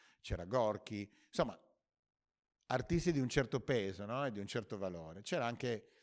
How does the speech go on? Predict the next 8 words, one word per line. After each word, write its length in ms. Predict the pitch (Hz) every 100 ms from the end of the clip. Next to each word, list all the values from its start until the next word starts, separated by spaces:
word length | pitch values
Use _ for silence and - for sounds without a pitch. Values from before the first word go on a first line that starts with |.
| -
una 200 | 123 147
donna 280 | 120 104 117
che 40 |
si 60 | -
chiamava 320 | 104 107 113
Edda 300 | 120 101 98
Stern. 520 | - 90 87 85 87 - _ _
Ebbene, 380 | - 185 143 101